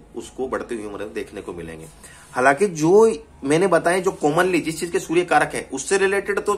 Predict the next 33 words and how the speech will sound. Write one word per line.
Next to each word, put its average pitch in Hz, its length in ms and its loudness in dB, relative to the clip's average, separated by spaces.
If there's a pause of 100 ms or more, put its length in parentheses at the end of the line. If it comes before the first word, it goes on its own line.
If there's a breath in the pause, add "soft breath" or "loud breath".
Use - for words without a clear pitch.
रिजल्ट 185 260 -2
मिलेंगे, 185 360 2
मिलेंगे, 170 360 4 (420 loud breath)
पर 190 140 6 (1160 soft breath)
भाव 196 300 6
से 233 120 4
रिलेटेड 175 380 0
भी 180 100 0
कुछ - 340 -6
अलग 185 220 2
चीजें 170 260 -4
जो 156 80 -4
देखने 139 280 -2
को 139 80 -8
मिलेगी 135 280 -4
वो 143 140 -2
मैं, 127 120 -6
मैं 117 100 -4
आपको 131 220 -8
बताने 95 320 -8
जा 82 140 -8
रहा 82 120 -12
हूं। - 340 -18
दूसरे 180 320 6
भाव 190 180 8
में 180 80 4
सूर्य 160 320 0
का 160 100 0
मतलब 147 320 -2
ये 147 120 2
है 151 120 0
कुटुंब 147 400 -4
का, 87 100 -4